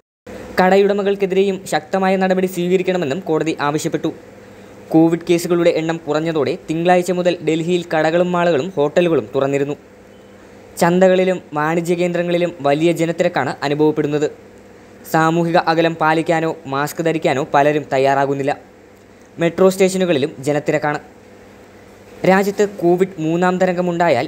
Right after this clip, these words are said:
നേരിടാൻ ആരോഗ്യ വിദഗ്ധർ നിർദ്ദേശങ്ങൾ മുന്നോട്ട് വയ്ക്കുന്നു. ലാൻസെറ്റ് ജേണലിലാണ് ആരോഗ്യ വിദഗ്ധരുടെ നിർദ്ദേശങ്ങളുള്ളത്. ആംബുലൻസുകൾ, ഓക്സിജൻ,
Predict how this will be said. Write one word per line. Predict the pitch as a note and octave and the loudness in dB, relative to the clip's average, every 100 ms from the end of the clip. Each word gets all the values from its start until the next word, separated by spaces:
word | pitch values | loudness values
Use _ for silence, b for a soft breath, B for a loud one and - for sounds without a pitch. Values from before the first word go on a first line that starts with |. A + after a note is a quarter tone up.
| - D3 | -6 -4
നേരിടാൻ | E3+ F3 F3+ F3+ - D3 | -2 0 0 -2 -4 -2
ആരോഗ്യ | D#3+ E3+ F3 | 0 0 0
വിദഗ്ധർ | E3+ E3+ E3+ E3+ - C#3+ | 0 0 0 -2 -2 -6
നിർദ്ദേശങ്ങൾ | C#3+ E3+ F3 D#3+ E3+ C#3+ | 0 0 0 -2 -2 -2
മുന്നോട്ട് | C#3+ C#3+ C#3+ | -2 0 0
വയ്ക്കുന്നു. | C#3 D3 D3 - - - - - - - - - | 0 -4 -6 -14 -20 -20 -20 -20 -20 -20 -14 -2
ലാൻസെറ്റ് | D3 E3 E3 F3 - | 0 2 0 -4 -2
ജേണലിലാണ് | D#3+ E3 E3 E3 C3 B2+ - D3 D3+ | 0 2 2 2 0 -2 -6 -4 -2
ആരോഗ്യ | D#3+ E3+ E3 | 0 0 0
വിദഗ്ധരുടെ | E3+ E3+ E3 D#3+ - D3 | -2 0 0 0 -2 -4
നിർദ്ദേശങ്ങളുള്ളത്. | C#3 D3+ D#3+ D3+ D3 D3 D3+ - - - - - - - - - - - - D3 | -2 0 0 -2 0 0 -2 -6 -20 -20 -20 -20 -20 -20 -20 -20 -20 -20 -4 0
ആംബുലൻസുകൾ, | D#3+ F3 F#3 F#3 F3+ F3+ E3+ - D3+ | 2 2 2 0 0 -2 -4 -4 -2
ഓക്സിജൻ, | D#3 E3+ E3+ F3 | 0 -2 -2 -2